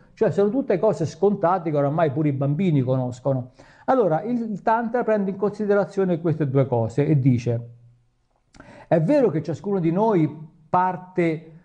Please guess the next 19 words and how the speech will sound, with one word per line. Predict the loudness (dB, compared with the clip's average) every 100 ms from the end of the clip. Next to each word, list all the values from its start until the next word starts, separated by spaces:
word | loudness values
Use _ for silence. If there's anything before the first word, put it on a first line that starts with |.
| _ _ _ _ _
già | -2 2 4 2 0 -4
dalla | 0 0 2
sua | 0
nascita | -2 -2 -2 -2 0 2
con | 2
un | 2 2 2 0 0 -4
sesso | -2 0 0 -2 -4
già | 0 0
ben | 2 0
definito | 0 0 0 0 0 -4 -6 -10 _
e | 2 2 2 -4 -18 _
non | 0 0 2
dovrebbe | 0 2 2 2 -2 -6
però | -2 0 0 -2 -6
nascondere | -2 0 -2 0 0 2 -2
e |
soffocare | -2 -4 -2 0 0 0 0
quegli | 0 0
impulsi | 0 -2 0 0 -2 -2 -2 -2